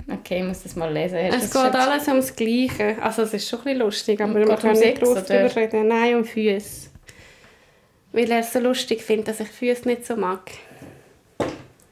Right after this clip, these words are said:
Speaker 1: Äh, also, jetzt antworten die sich selber?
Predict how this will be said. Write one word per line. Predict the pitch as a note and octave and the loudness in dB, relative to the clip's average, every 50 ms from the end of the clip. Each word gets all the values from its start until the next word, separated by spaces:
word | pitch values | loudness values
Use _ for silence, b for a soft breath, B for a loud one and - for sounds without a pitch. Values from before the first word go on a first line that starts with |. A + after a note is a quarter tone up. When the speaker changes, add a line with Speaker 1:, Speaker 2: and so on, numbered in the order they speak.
| _ - - | _ -6 -4
Speaker 1:
Äh, | G3+ A#3 - - | -2 -2 -2 -2
also, | G#3+ G3+ - G#3+ F#3+ - - - _ _ - | -4 -2 -2 -2 -4 -4 -12 -18 _ _ -4
jetzt | A#3 A3+ A#3+ - - - - - - - | -4 -4 -4 -8 -18 -20 -20 -18 -8 -6
antworten | G3+ F#3+ F#3+ G3+ B3+ C4+ B3+ A3 B3+ A3 A3 - - - B3 G#3 - | -2 0 2 2 0 0 0 2 2 4 2 2 0 0 0 0 0
die | - A#3+ A#3+ | 0 0 0
sich | - - A#3 - | 2 0 0 0
selber? | - - - G3 F#3 D4+ F#4+ G#4 G4+ - B3+ F#3 D#3 D3+ G3+ | 0 0 2 2 4 4 2 0 0 2 2 4 4 4 4